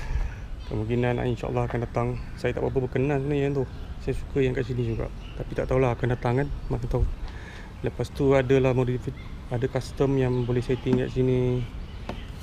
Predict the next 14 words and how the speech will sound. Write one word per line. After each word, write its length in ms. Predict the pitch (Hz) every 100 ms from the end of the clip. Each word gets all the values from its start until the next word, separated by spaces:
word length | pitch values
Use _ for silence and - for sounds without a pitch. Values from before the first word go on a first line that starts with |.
| - - -
Ah, 160 | 110 107 - - - - - -
depend 320 | - 123 127
lah. 60 | - - - - - -
Tapi 240 | 123 - 139
yang 160 | 131
paling 160 | 131 131
popular, 480 | 135 127 135 160 185 -
R 160 | 123
dua 160 | 120 127
lima 240 | 127 135
punya 160 | 131 131
set, 160 | 135 - -
set 160 | - -
mirror. 320 | 131 151